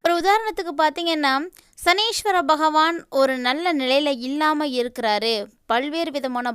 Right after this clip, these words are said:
பாதிப்புகளை வந்து கொடுக்க போறாரு அப்படின்னாலுமே கூட ஒரு சில ராசிக்காரர்களுக்கு இவருடைய தாக்கம் பெருசா வந்து இருக்காது. ஏன் அப்படின்னு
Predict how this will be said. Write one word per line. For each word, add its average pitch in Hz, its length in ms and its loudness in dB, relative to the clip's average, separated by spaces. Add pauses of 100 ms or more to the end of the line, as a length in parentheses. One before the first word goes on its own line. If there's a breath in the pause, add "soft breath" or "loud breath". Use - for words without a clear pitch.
பாதிப்புகளை 294 640 -2
வந்து 240 260 -6
கொடுக்க 233 240 -6 (140)
போறாரு 220 420 0
அப்படின்னாலுமே 214 600 -6 (120)
கூட 247 140 -2 (720 loud breath)
ஒரு 359 200 0
சில 392 100 2 (120)
ராசிக்காரர்களுக்கு 285 1000 0 (300)
இவருடைய 294 560 -2 (140)
தாக்கம் 285 420 -2
பெருசா 262 400 -2
வந்து 240 140 -8 (120)
இருக்காது. 208 400 -2 (920 loud breath)
ஏன் 381 200 4
அப்படின்னு 285 280 -2